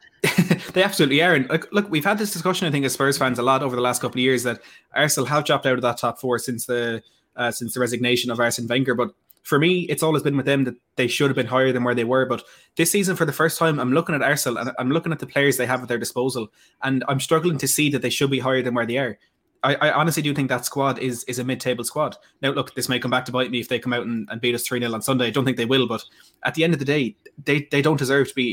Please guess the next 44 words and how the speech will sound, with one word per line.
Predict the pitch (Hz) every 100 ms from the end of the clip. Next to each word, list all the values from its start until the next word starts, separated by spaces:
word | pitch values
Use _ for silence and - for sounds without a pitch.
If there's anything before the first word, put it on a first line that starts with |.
| -
in, | 120 117
in | 120
the | 113
top | 123 117
of | 117
the, | 113 110 -
the | 123
league | 120 113
where |
they | 117
have | 110 120
been | 120
for | 113
so | 107 117
long. | 117 113
Their | 120
manager, | 127 151 143 117 - - - -
uh, | 120 117
isn't | 127
up | 123
to | -
that, | 123 117 -
uh, | 117 -
level | 123 120
either. | 131 127
And | 120
speaking | 156 165
of | 131
managers, | 139 143 120 113
Wayne | 131
Bonner | 123 131 123
with |
another | 123 123
two | 120 135
pounds | 127 127 120
says, | 123 117 - - - -
uh, | 123 -
"Jose | 139 139
has | 127 123
Arsenal | - 131 - 117
sussed, | - 127 - -
three | - 127
points | 127 120 120
incoming." | 117 131 123